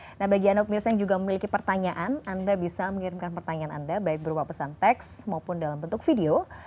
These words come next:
melalui nomor WhatsApp yang tertera di layar kaca. Anda juga berkesempatan untuk bertanya langsung pada Ustadz Hilman melalui sambungan Zoom yang nanti secara teknis akan ditentukan oleh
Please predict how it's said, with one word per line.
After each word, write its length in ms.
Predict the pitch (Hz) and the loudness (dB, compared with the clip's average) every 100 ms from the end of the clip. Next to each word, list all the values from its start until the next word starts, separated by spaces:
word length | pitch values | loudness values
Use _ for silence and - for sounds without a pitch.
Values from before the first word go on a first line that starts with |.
| - - | -18 -4
melalui 320 | 175 170 185 | 2 4 4
nomor 240 | 214 180 175 | 2 4 4
WhatsApp 400 | 165 - 208 - - | 2 4 4 2 0
yang 300 | 208 185 180 | 4 4 4
tertera 320 | 180 175 170 | 0 2 2
di 80 | 165 | 2
layar 240 | 156 156 | -2 -2
kaca. 400 | 151 156 185 339 - - - | -4 -2 -2 -2 -6 -20 -16
Anda 160 | - 180 | -6 -2
juga 240 | 175 170 | 0 2
berkesempatan 640 | 160 - 180 180 160 160 160 | 2 0 -2 0 0 0 -4
untuk 80 | |
bertanya 560 | 170 175 170 165 165 156 | 0 0 0 -4 -2 -2
langsung 320 | 156 160 202 | -4 -4 -4
pada 160 | 196 160 | 0 0
Ustadz 240 | 160 151 | 0 -2
Hilman 560 | 160 151 156 170 302 339 | -2 -4 -2 -2 -2 0
melalui 240 | 196 160 | 2 2
sambungan 400 | 160 151 151 147 | 0 -4 -4 -6
Zoom 480 | 147 139 160 277 370 - | -6 -2 -2 -2 -6 -4
yang 160 | 185 | -4
nanti 400 | 156 156 165 202 | -2 -6 -4 -4
secara 240 | 208 165 151 | -4 -4 -4
teknis 480 | 151 - 254 - - | -8 -2 -2 -2 -4
akan 560 | 196 208 190 160 160 | -4 -2 -6 -6 -6
ditentukan 480 | 165 233 214 190 | -4 -4 -4 -4
oleh 80 | 151 | -6